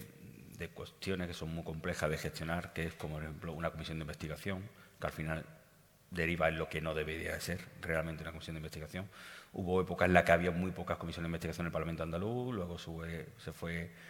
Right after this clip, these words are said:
abriendo ese tema, pero, sin embargo, al final parece que no son efectivas, ¿no? Porque terminan siendo más en un nido de enfrentamiento que en realmente para lo que debería de servir, ¿no? Y luego, por otro lado, está el tema de, de, de analizar la posibilidad de que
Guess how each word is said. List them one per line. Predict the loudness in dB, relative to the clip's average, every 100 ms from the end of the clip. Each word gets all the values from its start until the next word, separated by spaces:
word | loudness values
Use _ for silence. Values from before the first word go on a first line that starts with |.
| -12 2
abriendo | 4 4 4 2 0
ese | 2
tema, | 2 4 2 2
pero, | 0 -2 -4
sin | -2 0
embargo, | 2 2 2 0
al | -2
final | 2 2 4
parece | 0 0
que | -4
no |
son | -4 -4
efectivas, | -4 -4 -4 -4 -4 -6
¿no? | -6 -6
Porque | -4 -4 -6 -10
terminan | -2 2 4 4
siendo | 2 2
más | 4
en | 4
un | 2 0 -2 0
nido | 2
de | 2
enfrentamiento | 2 0 2 0 -2 -4 -6 -14 2
que | 2
en | 10
realmente | 12 12 10 4 2
para | 4 4
lo | 4
que |
debería | 2 2
de | 2
servir, | 2 0 0 -2
¿no? | -4 -6 -8 -14 -12 -14 -14 -2
Y |
luego, | 4 4
por | 4 0
otro | 4
lado, | 4
está | 4 2
el | 2
tema | 2 2 4
de, | 4 2
de, | 2 4 4 4 0 -6 -8
de | 2 6
analizar | 6 4 4 6
la | 6
posibilidad | 4 -2 -2 0 2 2
de | 0
que | -2 -6